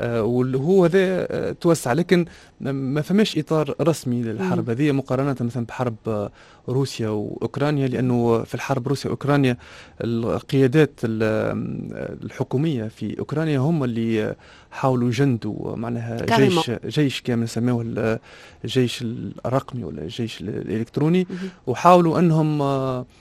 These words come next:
Speaker 1: ي-، يدخلوا معاهم، آه، نشطاء، حتى شركات خاصة، حتى، آه، بعض ال-، المجموعات اللي معروفة بال-، بالقرصنة. اليوم، آه، بالنسبة لل-، اللي صاير معناها في، آه، في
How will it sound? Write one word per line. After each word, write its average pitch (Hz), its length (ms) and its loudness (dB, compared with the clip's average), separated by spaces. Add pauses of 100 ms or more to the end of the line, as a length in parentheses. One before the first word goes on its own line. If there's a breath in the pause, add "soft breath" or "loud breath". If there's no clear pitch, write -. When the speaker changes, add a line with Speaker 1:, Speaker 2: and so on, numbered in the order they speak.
(300 soft breath)
Speaker 1:
ي-، 127 560 -4 (340)
يدخلوا 92 560 -4
معاهم، 131 540 -4
آه، 127 380 -6
نشطاء، 127 840 -2
حتى - 240 -8
شركات 131 380 -6
خاصة، 127 640 -4
حتى، 123 540 -2 (440 loud breath)
آه، 120 140 -2
بعض 123 280 0
ال-، 117 220 0
المجموعات 117 840 0
اللي 117 140 -2
معروفة 117 420 0
بال-، 110 520 -6
بالقرصنة. 151 600 0 (380 loud breath)
اليوم، 185 380 6 (100)
آه، 147 220 0 (160)
بالنسبة 151 380 4
لل-، 139 320 0
اللي 127 400 0
صاير 139 420 2
معناها 113 440 0
في، - 460 -4
آه، 50 340 -4
في - 240 -10